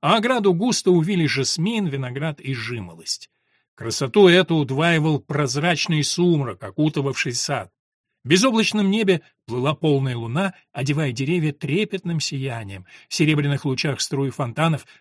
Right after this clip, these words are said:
рассыпались жемчужинами. Лёгкий зефир овевал аллеи благоуханием цветущих померанцев,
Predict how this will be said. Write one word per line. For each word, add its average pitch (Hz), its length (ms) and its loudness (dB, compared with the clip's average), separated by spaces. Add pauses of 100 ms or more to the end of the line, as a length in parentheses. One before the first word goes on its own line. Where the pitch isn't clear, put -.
рассыпались 117 640 -6
жемчужинами. 110 880 -6 (400)
Лёгкий 220 340 2
зефир 208 440 -2 (260)
овевал 170 720 0
аллеи 143 420 -2
благоуханием 131 960 -4
цветущих 143 600 -4
померанцев, 139 720 -6